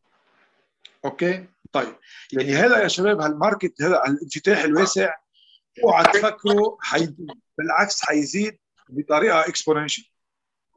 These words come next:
يعني حيزيد بشكل مو طبيعي، وهذا انا اتوقع علم، علم عند الله، ما حدا بيعرف. بس اذا بضل السوق هيك، الفرص عمل شيء لا يتخيله العقل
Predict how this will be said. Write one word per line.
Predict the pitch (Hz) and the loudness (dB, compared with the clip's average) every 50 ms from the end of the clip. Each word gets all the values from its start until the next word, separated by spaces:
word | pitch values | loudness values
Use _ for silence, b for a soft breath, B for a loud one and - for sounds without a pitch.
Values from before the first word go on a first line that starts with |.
| _ - | _ -6
يعني | 135 151 151 151 135 | -2 -2 -2 -2 -2
حيزيد | 127 139 143 143 135 175 208 202 | -2 0 -2 -2 -2 -2 -4 -4
بشكل | - - - 185 175 170 147 | -4 -2 -2 -2 -2 -2 -4
مو | 160 185 175 | -4 -4 -2
طبيعي، | - 156 147 165 175 165 175 185 | -4 -4 -4 -4 -4 -4 -4 -2
وهذا | 147 151 156 160 | -2 0 2 2
انا | 147 147 147 | 2 0 0
اتوقع | 147 143 147 165 - - 147 131 127 135 131 | 0 0 -2 -2 -2 -2 -4 -4 -2 0 0
علم، | 147 156 147 135 135 135 127 | 0 -2 -2 -4 -4 -4 -2
علم | 143 160 - 143 | -2 -2 -2 -2
عند | 147 131 | -2 -4
الله، | 127 127 135 147 143 127 127 - - | -4 -2 0 0 0 -2 -4 -4 -4
ما | 143 | -2
حدا | 131 151 151 139 | -2 0 -2 0
بيعرف. | 135 143 131 - - - - _ _ _ B B B B B B B B - | 0 0 -2 -2 -6 -12 -20 _ _ _ B B B B B B B B -4
بس | 139 139 - - | -2 -2 -2 -2
اذا | 175 143 151 | -2 -2 0
بضل | 139 143 - 208 208 196 | 0 2 2 2 2 2
السوق | 170 - - 196 202 - 139 | -2 -4 -4 -6 -6 -4 0
هيك، | 151 180 190 190 - _ _ _ _ _ _ _ _ - | 0 0 0 -2 -4 _ _ _ _ _ _ _ _ -16
الفرص | 131 123 - 214 220 220 185 - - | -14 -6 0 2 4 4 4 2 0
عمل | 170 202 202 202 180 147 | -4 0 0 0 0 0
شيء | - - 202 202 | -2 -4 -2 0
لا | 170 175 196 | 2 2 2
يتخيله | 214 196 165 - 165 170 160 143 139 | 2 -2 -2 -2 0 0 0 0 0
العقل | 127 127 131 - - | -2 -2 -4 -6 -8